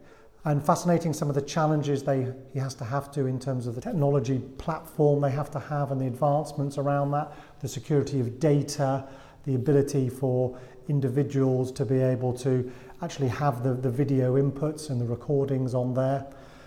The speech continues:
We talked and challenged enough about the different ways that it may feel to actually have a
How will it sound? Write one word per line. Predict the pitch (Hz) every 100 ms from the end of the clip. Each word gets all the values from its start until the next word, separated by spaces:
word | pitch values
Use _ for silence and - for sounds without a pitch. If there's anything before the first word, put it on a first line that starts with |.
| - - -
We | 156 151 - -
talked | 208 214 214 170
and | 151
challenged | 147 160 156 143
enough | 143 151 147
about | 127 143 139 147 - - - 151
the |
different | 127 165 160 147
ways | 135 143 139 139 139 139 - -
that | 156
it | 151
may | 143
feel | 139 - - 170 143 120
to | 160
actually | 208 156
have | 120 143
a | 135